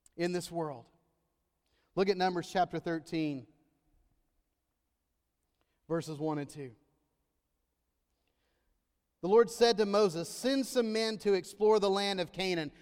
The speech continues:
They're pushing right up against the boundary, right up against the border of this new land, "which I'm giving to the Israelites. From each ancestral tribe,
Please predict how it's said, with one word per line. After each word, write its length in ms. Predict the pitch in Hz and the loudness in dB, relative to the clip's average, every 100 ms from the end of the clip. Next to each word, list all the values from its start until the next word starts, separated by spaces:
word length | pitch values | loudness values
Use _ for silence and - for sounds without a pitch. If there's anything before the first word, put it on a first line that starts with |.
| - | -2
They're 120 | 196 | -2
pushing 360 | - 240 240 208 | 4 4 4 2
right 240 | 208 220 | 4 4
up 100 | 214 | 2
against 260 | 214 202 - | -2 -4 -6
the 80 | |
boundary, 680 | 175 190 202 208 175 160 139 - _ _ _ _ _ _ _ _ _ _ _ _ _ | -2 0 2 0 -2 -6 -8 -12 _ _ _ _ _ _ _ _ _ _ _ _ _
right 160 | 175 202 | 4 4
up 100 | 196 | 2
against 220 | 202 - | -2 -2
the 80 | 180 | 0
border 340 | 180 208 185 | 2 4 2
of 100 | 165 | 0
this 200 | 185 185 | -4 -4
new 160 | 190 185 | -2 0
land, 400 | 180 165 127 117 _ _ _ _ _ _ | 0 0 -4 -14 _ _ _ _ _ _
"which 180 | 196 220 | 0 4
I'm 200 | 208 196 | 4 4
giving 280 | 190 220 190 | 0 0 -2
to 100 | 196 | -4
the 140 | 202 | 0
Israelites. 460 | 208 170 160 156 - | 0 2 2 2 0
From 260 | 180 170 170 | -4 -4 -4
each 340 | 220 233 - | -6 -6 -6
ancestral 600 | 220 202 - 202 - 196 | -8 -6 -4 -4 -4 -8
tribe, 500 | 180 190 170 147 139 | -4 0 2 2 -2